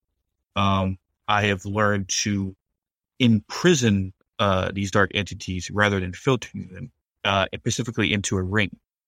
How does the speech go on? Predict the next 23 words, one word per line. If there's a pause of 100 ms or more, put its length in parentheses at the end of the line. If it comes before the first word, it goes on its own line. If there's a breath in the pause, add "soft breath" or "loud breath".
(460)
Um, (160)
everything
that
I've
pulled
in
the
last
year
or
so
is
in
one (560)
ring.
It's
actually
a (120)
King
Solomon
replica
ring, (540)
um,